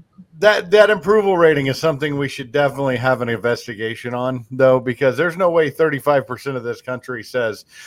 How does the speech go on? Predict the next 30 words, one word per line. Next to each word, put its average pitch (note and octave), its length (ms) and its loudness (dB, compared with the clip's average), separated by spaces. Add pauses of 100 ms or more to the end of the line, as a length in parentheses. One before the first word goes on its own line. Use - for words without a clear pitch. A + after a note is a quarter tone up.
(140)
"Oh, A3+ 300 6
I C#3 140 2
love F3 580 0
gas E3 280 2
prices C#3+ 460 -4
being C#3 240 -4
in B2+ 140 -4
an A#2+ 80 -4
all-time B2 480 -2
high. A2+ 320 -4 (260)
I A3+ 220 2
love C#4 840 -2
the G#3 120 2
fact G3 380 -2
that F3+ 180 -2
they G3+ 160 0
just F3+ 240 -4
try F#3+ 180 0
to D#3+ 80 -2
pass F3 380 0
a E3 80 -2
bill E3 300 2
killing F3 420 -6
children E3 400 -6
in D#3+ 100 -6
the D3+ 120 -2
womb D3+ 320 -2
up D3+ 240 -4
until D3 340 -2
birth. B2+ 380 0